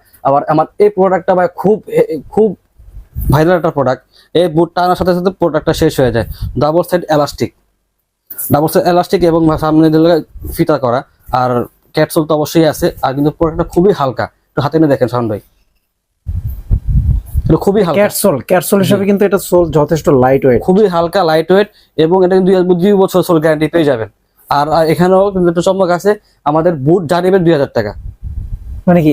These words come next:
Speaker 2: এইখান থেকেও বুট যা আছে দুই হাজার টাকা?
Speaker 1: ক্যাটের বুট যা আছে দুই হাজার টাকা, ক্যাটের বুট, উলভারিন বুট যা নেবেন দুই হাজার টাকা।
Speaker 2: মানে প্রাপ্য শু যে আপনারা এই মুহূর্তে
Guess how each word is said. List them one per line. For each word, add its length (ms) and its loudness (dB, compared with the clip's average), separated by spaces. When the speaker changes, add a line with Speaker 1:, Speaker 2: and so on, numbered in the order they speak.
Speaker 2:
এইখান 260 4
থেকেও 260 2
বুট 180 0
যা 120 4
আছে 160 -2
দুই 120 4
হাজার 180 2
টাকা? 160 2
Speaker 1:
ক্যাটের 280 2
বুট 200 2
যা 100 2
আছে 220 -2
দুই 180 4
হাজার 280 -4
টাকা, 140 -2
ক্যাটের 320 0
বুট, 200 2
উলভারিন 340 2
বুট 160 2
যা 120 0
নেবেন 220 2
দুই 120 4
হাজার 200 -2
টাকা। 120 2
Speaker 2:
মানে 120 0
প্রাপ্য 280 -2
শু 80 0
যে 60 4
আপনারা 220 2
এই 140 4
মুহূর্তে 300 2